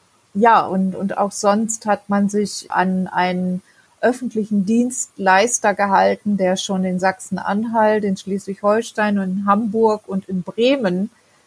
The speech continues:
diese Online-Konferenzen forciert hat. Und zwar greift man zurück, das ist jetzt für die Insider, auf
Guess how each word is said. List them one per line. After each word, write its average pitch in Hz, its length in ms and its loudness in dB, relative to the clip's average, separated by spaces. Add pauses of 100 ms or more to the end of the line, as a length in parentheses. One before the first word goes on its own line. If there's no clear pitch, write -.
(200)
diese 185 260 -2
Online-Konferenzen 175 1700 -2
forciert 208 640 -4
hat. 285 300 -2 (560)
Und 196 220 -2
zwar 175 380 2
greift 185 520 0
man 262 180 -6
zurück, 240 380 -4
das 214 180 -8
ist - 140 -12
jetzt 175 180 -8
für 180 80 -8
die 175 160 -4
Insider, 202 800 0
auf 175 260 0